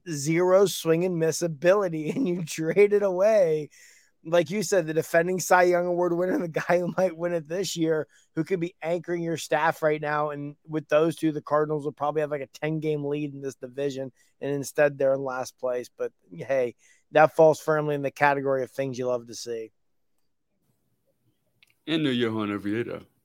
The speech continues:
Speaker 2: to go along with it. No, but, I mean, it's, uh, you know, this has been an interesting stretch here, and you will have to face an ace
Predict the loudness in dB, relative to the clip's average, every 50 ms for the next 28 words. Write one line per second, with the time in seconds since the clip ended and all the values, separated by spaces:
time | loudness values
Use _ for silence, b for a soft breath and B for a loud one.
0 | _ _ _ _ _ _ _ _ _ _ -20 -10 -6 -6 -6 -4 -6 -6 -8 -8
1 | -8 -10 -12 -12 -14 -16 -16 -16 _ _ _ -14 -14 -14 -14 -14 -18 -14 _ 0
2 | 2 2 2 0 -2 -4 -4 -2 0 0 0 0 -2 -4 B B B B B B
3 | B B B B B 2 2 2 2 2 4 6 8 10 10 10 10 8 6 4
4 | -2 _ _ _ -6 -2 0 2 2 2 2 0 -2 -4 -2 -4 -6 -4 -2 0
5 | 0 2 2 2 0 -2 -4 _ _ _ _ -4 -2 0 2 0 0 -2 -4 -2
6 | 2 2 2 2 2 -2 -4 0 2 2 2 2 0 -2 0 2 2 2 2 2
7 | 2 2 2 2 2 2 2 0 -6 -2 -2 0 0 0 0 0 0 0 2 2
8 | 0 0 -2 -4 -6 -6 -8 -14